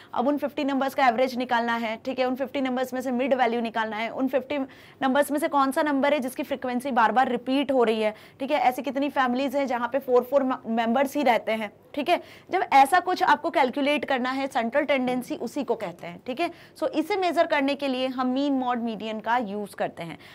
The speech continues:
अब मीन मतलब एवरेज, जो normally एवरेज कैलकुलेट किया जाता है ना, उसको मीन कहते हैं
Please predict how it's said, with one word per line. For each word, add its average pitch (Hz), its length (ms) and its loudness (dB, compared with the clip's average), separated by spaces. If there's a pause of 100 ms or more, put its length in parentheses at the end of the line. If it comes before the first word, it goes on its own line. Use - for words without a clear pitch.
(100)
अब 226 120 0
मीन 311 420 2
मतलब 294 340 -2 (120)
एवरेज, 240 380 0
जो 277 160 -4
normally 254 460 2
एवरेज 254 260 0
कैलकुलेट 254 440 0
किया 262 180 -4
जाता 254 240 -4
है 320 60 -4
ना, 359 60 -2
उसको 302 200 -6
मीन 240 240 -2
कहते 190 320 -8
हैं 170 120 -14